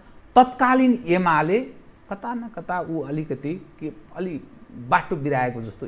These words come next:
स्थितिमा थियो। त्यसकारण यो स्थिति भयो भन्ने दृष्टिकोण पनि मानिस राख्छन्। यो मेरो दाबी होइन, मानिसहरूको विश्लेषण हो त्यो। भारतीयहरू कतिपय त्यो दृष्टि-, दृष्टिकोण खोलेर पनि राख्छन्।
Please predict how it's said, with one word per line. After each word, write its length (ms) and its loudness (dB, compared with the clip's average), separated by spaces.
स्थितिमा 480 -8
थियो। 160 -8
त्यसकारण 460 4
यो 200 4
स्थिति 300 -4
भयो 420 0
भन्ने 380 -2
दृष्टिकोण 540 -4
पनि 240 -4
मानिस 320 0
राख्छन्। 340 -4
यो 100 2
मेरो 240 2
दाबी 340 -2
होइन, 300 -8
मानिसहरूको 640 4
विश्लेषण 580 -2
हो 100 -10
त्यो। 200 -6
भारतीयहरू 520 4
कतिपय 360 0
त्यो 160 -4
दृष्टि-, 460 -6
दृष्टिकोण 480 -6
खोलेर 380 2
पनि 200 -2
राख्छन्। 380 -4